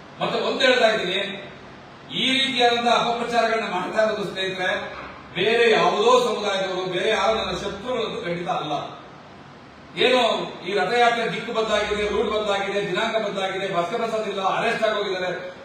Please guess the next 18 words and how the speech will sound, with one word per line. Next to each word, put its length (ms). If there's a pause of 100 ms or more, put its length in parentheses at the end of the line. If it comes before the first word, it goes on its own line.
(120)
ಅರೆಸ್ಟ್ 340
ವಾರೆಂಟ್ 260
ಬಂದ್ಬಿಟ್ಟಿದೆ, 380
ಎತ್ಕೊಂಡು 260
ಹೋಗ್ಬಿಟ್ಟಿದ್ದಾರೆ 480
ಭಾಸ್ಕರ್ 180
ಪ್ರಸಾದ್ 280
ಅಂತ 100 (520)
ಪ್ರಚಾರ 340
ಮಾಡ್ತಿದ್ರಲ್ಲ, 420 (640)
ಇವರು 380
ಬೇರೆ 480
ಯಾರೋ 140
ಒಬ್ರೊಳಗೆ, 500 (720)
ಇವರು 300
ಬೇರೆ 320
ಯಾರೂ 840
ಅಲ್ಲ. 360